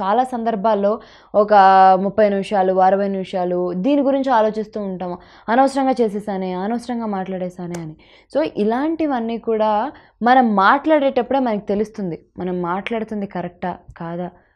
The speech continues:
మాట్లాడొచ్చా మాట్లాడకూడదా, ఏం చేస్తున్నాం, ఇవన్నీ మనకు ముందుగానే తెలుస్తుంది. దీనివల్ల మనకి చాలా అంటే చాలా ఉపయోగపడుతుంది.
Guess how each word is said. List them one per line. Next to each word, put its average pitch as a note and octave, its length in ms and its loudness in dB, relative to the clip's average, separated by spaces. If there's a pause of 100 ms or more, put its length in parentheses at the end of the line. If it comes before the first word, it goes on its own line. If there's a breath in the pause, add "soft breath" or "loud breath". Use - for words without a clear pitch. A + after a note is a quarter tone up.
(160 soft breath)
మాట్లాడొచ్చా F3 640 -4 (100)
మాట్లాడకూడదా, E3+ 720 -12 (420 soft breath)
ఏం A#3 320 4
చేస్తున్నాం, E3+ 560 -4 (300)
ఇవన్నీ G#3+ 340 -2
మనకు A#3 280 -6
ముందుగానే G3 400 -6
తెలుస్తుంది. E3+ 540 -14 (320 soft breath)
దీనివల్ల B3+ 500 4
మనకి C4+ 340 -2
చాలా C#4 500 -4
అంటే A#3+ 320 -6
చాలా F#3+ 140 -2
ఉపయోగపడుతుంది. F3 680 -8